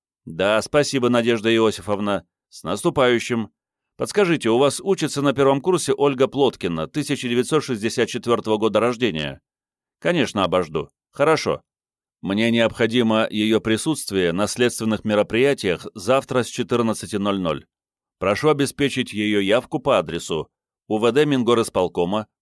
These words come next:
Добромыслинский переулок, пять. Из дежурной части её проводят.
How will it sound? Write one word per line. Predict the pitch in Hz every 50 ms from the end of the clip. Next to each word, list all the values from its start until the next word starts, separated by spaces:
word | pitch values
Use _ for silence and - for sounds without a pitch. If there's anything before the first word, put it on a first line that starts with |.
| _ _
Добромыслинский | - 87 110 98 113 110 104 127 151 147 - 156 147 - - 139
переулок, | 110 - 101 90 92 98 117 127 135 127 -
пять. | _ - 78 71 - - _ _ _ _ _ _ _ _ _ _ _ _
Из | - 110 117 104
дежурной | 113 123 110 151 170 160 156 139
части | 120 - 147 151 151 135 - - 131 127 -
её | - 107 110 113 110 110
проводят. | - 113 107 95 85 80 73 73 71 - -